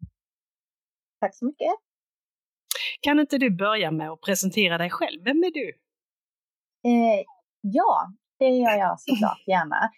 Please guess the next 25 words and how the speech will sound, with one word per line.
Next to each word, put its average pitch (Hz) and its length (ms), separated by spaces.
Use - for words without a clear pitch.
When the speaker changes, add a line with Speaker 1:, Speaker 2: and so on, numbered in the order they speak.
Speaker 1:
Eh, 214 260
Anja 247 360
Beno 185 440
heter 196 280
jag. 196 380
Jag 165 340
är, 156 540
eh, 156 100
specialistläkare 180 920
i 180 120
allmänmedicin 170 1160
och, - 520
eh, 180 380
för 196 400
några 214 300
år 190 140
sedan 254 340
så 262 200
började 233 380
jag 202 120
intressera 190 560
mig 359 180
just - 240
för - 80
det 190 60